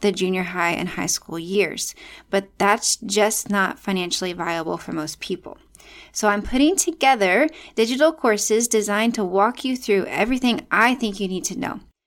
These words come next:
I spent ten years in academic advising at two different universities, and that experience gave me a lot of insight into how parents navigate the teen years well and some of the pitfalls they may encounter.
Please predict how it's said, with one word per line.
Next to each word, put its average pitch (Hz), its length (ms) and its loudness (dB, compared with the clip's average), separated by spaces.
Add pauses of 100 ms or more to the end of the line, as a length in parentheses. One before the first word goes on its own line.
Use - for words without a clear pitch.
(140)
I 202 60 -8
spent - 300 0
ten 247 240 2
years 262 240 2
in 233 100 2
academic 202 480 0
advising 185 420 0
at - 160 -6
two 226 200 0
different 233 320 -2
universities, 180 720 -4
and 196 220 -2
that 214 160 4
experience 208 580 -2
gave 202 220 -2
me 196 100 -2
a - 100 -2
lot 190 480 0
of 226 140 -2
insight 196 640 -2
into 185 240 -4
how 180 220 -4
parents - 520 -4
navigate 196 540 0
the 214 80 -4
teen 196 300 -4
years 185 240 -6
well 185 480 0 (420)
and 196 160 0
some 202 160 0
of 190 60 -2
the 185 80 -2
pitfalls - 720 -4
they 185 120 -4
may 175 220 -6
encounter. 175 540 -8